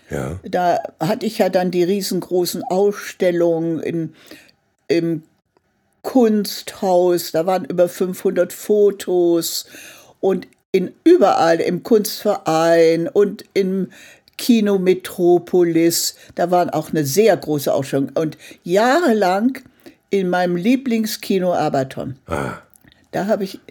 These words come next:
Speaker 2: die ganzen Ausstellungen im Foyer gemacht,
Speaker 1: Ja.
Speaker 2: immer zeitbezogen auf die dort, äh, auf die Filme, auf die Schauspieler, die dort auftraten.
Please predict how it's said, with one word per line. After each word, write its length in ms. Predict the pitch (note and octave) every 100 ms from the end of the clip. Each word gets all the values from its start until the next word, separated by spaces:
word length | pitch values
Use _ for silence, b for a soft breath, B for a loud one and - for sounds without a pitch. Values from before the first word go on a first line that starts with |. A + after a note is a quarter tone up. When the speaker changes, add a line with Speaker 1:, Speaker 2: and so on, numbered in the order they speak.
| B B _ _ _ _
Speaker 2:
die 160 | F#3+
ganzen 440 | F#3+ A3+ D#4+ - D4
Ausstellungen 640 | F3+ A#3+ - A#3 G#3 G3+
im 140 | D3 F3+
Foyer 460 | - F3 E3+ G#3
gemacht, 480 | A3+ E3 D#3+ B3+ - - B
Speaker 1:
Ja. 300 | C#2 B1+ G2 -
Speaker 2:
immer 380 | C4 C4 A#3+ -
zeitbezogen 1500 | - - G3+ G#3+ A3 _ G3+ G3 - G#3+ G3 G3 G3+ G3 G#3 B B B B B _ _ _
auf 640 | F3+ F3+ F#3 F3 - - -
die 280 | G3 F3+ E3+
dort, 680 | F3 E3+ E3+ E3+ E3 - -
äh, 500 | E3+ D#3+ D3+ D3 D3 D3 - _ _ b b b b
auf 140 | D#3 E3
die 120 | F#3
Filme, 580 | - F3 E3+ F3 F#3+ F4 F#4 -
auf 300 | D#3+ D#3 B2
die 160 | E3
Schauspieler, 760 | D3+ D3+ A#2 A#2+ - D#3+ E3+ A#3+
die 180 | C4 E3+
dort 280 | E3+ D#3+ -
auftraten. 840 | D#3 - - C3+ C3 C3+ C3+ D#3